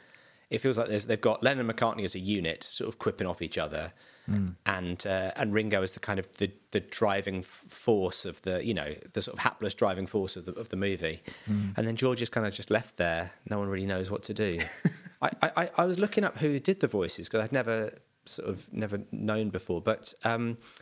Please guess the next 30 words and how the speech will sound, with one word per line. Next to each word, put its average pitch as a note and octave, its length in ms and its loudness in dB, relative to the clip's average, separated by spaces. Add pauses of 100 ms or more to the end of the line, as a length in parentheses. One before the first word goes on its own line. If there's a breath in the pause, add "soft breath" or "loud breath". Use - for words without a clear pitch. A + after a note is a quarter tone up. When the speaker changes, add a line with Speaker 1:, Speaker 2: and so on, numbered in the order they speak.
(340 loud breath)
Speaker 1:
Paul G3 220 6
McCartney E3 520 2
is G2 100 -2 (100)
Onslow C#3+ 520 0
from G2+ 160 -2
Keep A#2 220 -2
Up A#2 120 0
Appearances. - 800 -4 (140)
Speaker 3:
Yes. D3 320 6
Speaker 2:
<laughs> - 20 8
Oh, A#3+ 160 10
yeah, D#4 160 4
I E4+ 100 4
Speaker 3:
Yeah. D#3+ 320 4
Speaker 2:
think C3+ 60 0
I - 280 -14
did C3 160 -10
know A#2 120 4
that. G#2 240 0
Yeah, B2 140 2
Speaker 1:
Which C#3 140 -2
I D#3 60 6
Speaker 2:
that's D3+ 100 -2
Speaker 1:
didn't D#3 160 6
Speaker 2:
so D#3 60 6
Speaker 1:
realise D3+ 500 6
at - 160 -10
all. E3+ 240 4 (160)
Speaker 2:
<laughs> - 180 2
Yeah, - 140 10